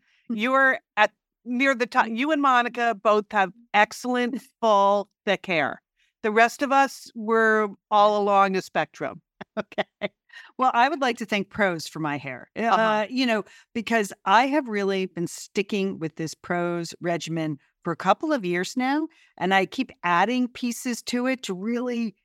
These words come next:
Speaker 2: enrich my whole Prose experience. I can't tell you, I get a lot of compliments on my hair. I'm very happy with my hair. I don't have too many bad hair days.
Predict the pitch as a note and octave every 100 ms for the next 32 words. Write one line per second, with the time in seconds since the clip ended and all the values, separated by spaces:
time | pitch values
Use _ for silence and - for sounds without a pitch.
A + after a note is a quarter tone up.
0 | _ G#3 G#3+ G#3 G#3 G#3+ A3+ - - A3+
1 | G3+ G3 G#3 G3+ A#3+ G#3 G3 G3+ - -
2 | F#3+ G3+ A#3+ C4 - _ _ - C#4+ -
3 | F#4 D4 D4 B3+ G#3+ G3 G3+ F3+ F#3+ C#4+
4 | D#4 D4 C#4+ D4 C4+ B3+ B3 B3 A3 A#3
5 | A#3 A#3 - E3+ D#3+ G3+ C#4 C4+ C4+ C4
6 | C4 B3+ B3 B3 A#3 A3 A3+ A3 A3+ _
7 | _ - F3 E3+ A3 C#4 D4 D4 B3 C#4
8 | C4+ C4 A#3+ A#3 A#3 G3+ A3 A3 A3+ A3+
9 | A#3